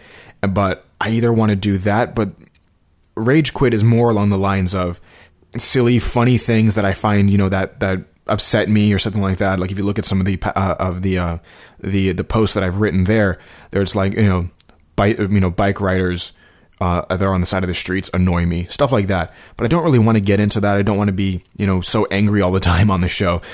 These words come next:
So what I was thinking of doing is, if not creating a personal, um,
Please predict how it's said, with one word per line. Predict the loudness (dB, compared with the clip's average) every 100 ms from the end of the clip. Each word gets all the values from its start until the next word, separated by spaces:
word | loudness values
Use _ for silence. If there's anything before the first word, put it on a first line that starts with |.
| -8
So | 0
what | 2
I |
was | 2 2
thinking | 0 2 2
of | 4
doing | 2 2 0
is, | 0 -2 -2 -6 -20 -12 -2
if | 0
not | 2 0 0
creating | 0 2 4 2 2
a | 0 -2
personal, | -4 -6 -2 0 0 0 0 -2 -6 _ _ _ _ _ _
um, | -2 0 0 -4